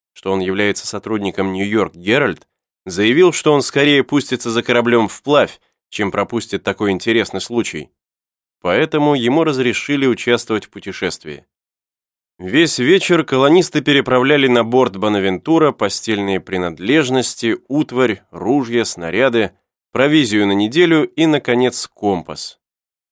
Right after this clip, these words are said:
Быстро окончив погрузку корабля, они вернулись в Гранитный дворец. На следующий день в пять часов утра, после прощания,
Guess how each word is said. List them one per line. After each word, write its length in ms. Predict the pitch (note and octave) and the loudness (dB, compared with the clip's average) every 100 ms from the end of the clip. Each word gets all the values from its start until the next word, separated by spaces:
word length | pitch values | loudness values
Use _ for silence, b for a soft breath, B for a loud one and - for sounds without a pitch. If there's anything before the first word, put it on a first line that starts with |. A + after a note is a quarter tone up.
| _ _ | _ _
Быстро 460 | F2 A2+ A#2+ - G2+ | -2 0 2 0 -4
окончив 460 | - A2+ G2 G2 | 0 0 0 -6
погрузку 460 | - F#2+ G#2 G2 F2+ | -6 -4 -4 -6 -10
корабля, 520 | - F2+ E2+ A#2+ C3 - _ _ _ | -6 -4 0 0 0 -4 _ _ _
они 220 | - G#2 D#3+ | -4 0 2
вернулись 500 | D3 C3+ C#3+ C3+ G#2+ | 2 2 2 0 -4
в 40 | |
Гранитный 460 | F#2+ G2+ A2 G2+ F#2 | -4 -2 -2 -4 -6
дворец. 500 | F#2 F2+ D2+ - - _ _ _ _ _ _ _ _ _ _ _ | -4 -4 -6 -12 -20 _ _ _ _ _ _ _ _ _ _ _
На 220 | - F2+ G#2+ | -4 0 0
следующий 580 | C#3 D#3 C#3+ A#2+ - | 2 4 4 2 0
день 320 | A2 A#2+ E3 C3+ | 0 4 4 2
в 100 | - | 0
пять 220 | C3+ B2 | 0 2
часов 380 | A2 G2 G2+ F#2 | -2 -2 -4 -6
утра, 520 | F2 A#2+ C#3 G2 - _ _ | 0 2 2 0 -8 _ _
после 320 | - C#3+ - A#2+ | -6 -2 2 2
прощания, 1040 | - G2 - - D3+ D3 C3+ B2 G#2 - | 2 0 0 2 4 6 6 4 2 -4